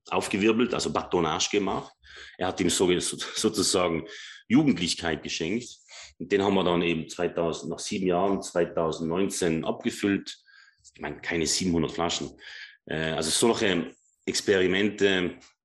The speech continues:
will oder, ja, will, will auch der Kunde, der will auch mal was Neues entdecken. So zum Beispiel, ähm, werden wir heuer, ähm, Riesling-Trauben dazu kaufen, äh, hier in Südtirol und machen dann einen eigenen Riesling, also natürlich immer in Bio-Qualität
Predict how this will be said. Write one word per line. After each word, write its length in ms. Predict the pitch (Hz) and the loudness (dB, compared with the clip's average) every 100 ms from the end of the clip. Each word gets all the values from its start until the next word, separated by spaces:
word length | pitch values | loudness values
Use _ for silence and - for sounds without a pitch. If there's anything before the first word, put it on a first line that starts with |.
| _ _ - | _ _ -20
will 480 | 87 107 120 120 | 0 6 8 6
oder, 320 | 104 104 95 92 | 6 2 2 2
ja, 300 | 131 135 - 113 | 0 0 -4 -4
will, 200 | 131 110 | -2 2
will 180 | 139 | 2
auch 240 | 90 87 - | 2 -4 -6
der 140 | - | -10
Kunde, 440 | - 95 82 90 107 | -8 -6 -2 -2 0
der 160 | 92 | -2
will 140 | 104 90 | -2 -2
auch 200 | 85 92 | -2 -4
mal 160 | 82 | -4
was 120 | 76 | -2
Neues 320 | 95 110 104 98 | 0 2 2 0
entdecken. 480 | 80 82 - 82 - - - - - - - | -2 -4 -4 -8 -10 -20 -20 -18 -16 -16 -4
So 160 | 95 | -2
zum 180 | - 82 | 0 0
Beispiel, 640 | 85 85 - 87 80 73 - _ _ - - | 0 0 2 2 2 0 -10 _ _ -14 -8
ähm, 520 | 85 82 82 80 80 | -6 -4 -4 -4 -2
werden 280 | 90 90 80 | 0 0 2
wir 340 | 85 78 - | 2 2 0
heuer, 600 | 85 90 90 82 78 78 82 | 2 4 4 2 0 -2 -4
ähm, 380 | 78 76 73 | -4 -4 -4
Riesling-Trauben 1120 | 71 127 123 113 104 92 - 85 90 87 85 - | 0 2 2 4 4 2 2 2 4 2 -2 -4
dazu 280 | 82 - 101 | -12 -8 -8
kaufen, 580 | - 80 80 - 78 - _ _ _ _ _ - | -4 -2 -2 -2 -4 -6 _ _ _ _ _ -10
äh, 100 | 82 | -6
hier 200 | 76 87 | -2 0
in 60 | 80 | 0
Südtirol 640 | 80 - 80 80 80 78 | -2 0 2 4 2 0
und 440 | 73 78 - - - | -4 -8 -10 -14 -6
machen 260 | 82 80 78 | -4 -2 -2
dann 100 | 71 | -2
einen 100 | 73 | -2
eigenen 280 | 76 73 80 | -2 -2 0
Riesling, 300 | 123 - 82 | 0 2 0
also 140 | 80 | -2
natürlich 360 | 76 90 76 90 | -2 0 0 0
immer 180 | 78 | -2
in 100 | 69 | 0
Bio-Qualität 840 | - 120 - 95 87 92 85 - | 2 2 4 0 0 2 0 0